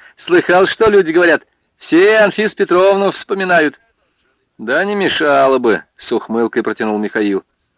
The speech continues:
Егорша петухом вскинул голову, встал. «Поехали! Я тебе докажу, что земля имеет форму чемодана». «Не выдумывай», —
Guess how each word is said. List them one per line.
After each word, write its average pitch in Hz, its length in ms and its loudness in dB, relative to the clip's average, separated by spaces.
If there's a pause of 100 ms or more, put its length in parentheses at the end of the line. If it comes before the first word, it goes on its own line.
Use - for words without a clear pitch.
(400)
Егорша 117 680 -2
петухом 156 520 -4
вскинул 127 500 -4
голову, 139 520 2
встал. 107 460 -2 (480)
«Поехали! 110 640 0 (480)
Я 165 260 -2
тебе 180 300 -4
докажу, 160 440 2
что 123 160 -2
земля 131 420 2
имеет 117 320 0
форму 117 400 0
чемодана». 123 580 0 (580)
«Не 120 240 -6
выдумывай», — 135 680 2